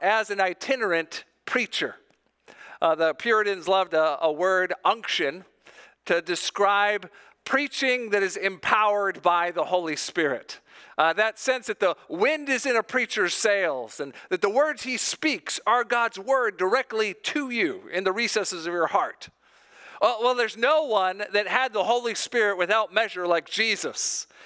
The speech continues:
And there's no preacher like the very Word of God incarnate. Uh, Jesus preached with a power this earth had never seen. And as a result, his fame was growing.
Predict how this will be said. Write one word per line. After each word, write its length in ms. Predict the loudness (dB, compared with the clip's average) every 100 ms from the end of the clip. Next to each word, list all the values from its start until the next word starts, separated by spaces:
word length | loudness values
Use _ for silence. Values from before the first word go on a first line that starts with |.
| -4
And 140 | 0 2
there's 160 | 2
no 220 | 2 0 -2
preacher 760 | -6 -2 0 0 -2 -2 -2 -4 -6 2
like 300 | 2 2 -2
the 100 | 0
very 260 | 0 0
Word 420 | -2 0 2 2
of 140 | -2 0
God 400 | 2 2 2 0
incarnate. 800 | -6 -4 0 0 0 -6 -14 -20 _ -20 -20 -6
Uh, 140 | 0 0
Jesus 640 | 0 0 0 0 -2 -4 -14 _
preached 420 | -4 -2 -2 -4 0
with 180 | 0 0
a 100 | 0
power 500 | 0 2 4 2 0
this 200 | -2 -4 0
earth 240 | 0 0
had 240 | 0 -2 0
never 240 | 0 0
seen. 440 | -2 -2 -2 -2 -8 _ _ -20 -20 -20 _ _ -20 -8 -2
And 160 | 2
as 160 | 0 -2
a 60 |
result, 580 | -4 0 2 2 -2 -16 -20 _ _ _
his 320 | -4 -2 -2
fame 640 | -6 -2 0 0 -2 -4 -8
was 420 | -6 -2 -2 -4
growing. 720 | -10 -6 0 2 0 -4